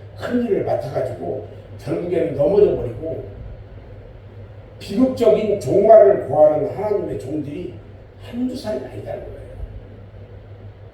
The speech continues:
또 교회 안에서 성도들도 마찬가지예요. 자기가, 어, "나 이 일을 해보고 싶다" 해서 그 일을 맡기면 하다가 중간에 안 해.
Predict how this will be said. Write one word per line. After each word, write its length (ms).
또 120
교회 280
안에서 180
성도들도 640
마찬가지예요. 880
자기가, 640
어, 420
"나 280
이 280
일을 280
해보고 320
싶다" 560
해서 200
그 80
일을 260
맡기면 500
하다가 380
중간에 640
안 160
해. 160